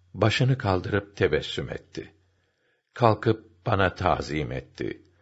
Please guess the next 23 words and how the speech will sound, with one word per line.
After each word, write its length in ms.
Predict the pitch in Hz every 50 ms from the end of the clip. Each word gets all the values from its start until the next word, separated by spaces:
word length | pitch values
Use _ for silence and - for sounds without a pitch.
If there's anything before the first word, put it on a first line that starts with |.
| _ _ _ _ _ _ _ _ _ -
"Merhaba, 880 | - 110 123 123 120 98 82 78 80 - - 78 76 69 64 - _ _ _ _ _ _ _ _
Hak 280 | - - 143 131 - -
Teâlâ 440 | 135 113 110 107 101 101 101 98 95
senden 600 | - - - 104 101 95 87 107 123 127 123 92
daha 240 | 87 82 80 87
şerefli 520 | 80 - - 87 78 78 71 - - 87 69
bir 180 | 73 73 71
kimse 380 | - - 87 80 69 - - 71
yaratmadı. 800 | 65 64 64 64 65 - - - - - - - - - - - - _ _ _ _ _ _ _ _ _ _ _ -
Ümmetin 600 | 127 120 113 104 104 98 - - 113 113 107 98
de 280 | 101 98 92 90 - - - - _ _ -
cümle 400 | - 92 98 113 143 147 123 101
ümmetlerden 960 | 90 90 87 92 101 92 87 90 - - - 82 80 80 71 69 82 80 76 67
üstündür. 720 | 62 71 - - - - 71 65 58 - 50 50 - - _ _ _ _ _ _ _ _ _ _ _ _ _ _ -
Ben 200 | 147 147 139 127
senin 560 | 104 - - - - 110 110 117 127 123 95
ümmetine 840 | 65 78 92 82 80 80 80 - - 92 78 78 80 80 78 - - _ _ _ _ _ _
baba 480 | - 80 80 92 101 101 101 117 120 101
ve 140 | 95 90 80
analarından 840 | - 95 104 98 95 98 101 101 104 101 95 95 101 98 92 78 76
daha 260 | 92 85 85 104 104
çok 360 | - - - 73 - - -
acırım." 560 | - 69 - 69 71 65 62 60 57 60 55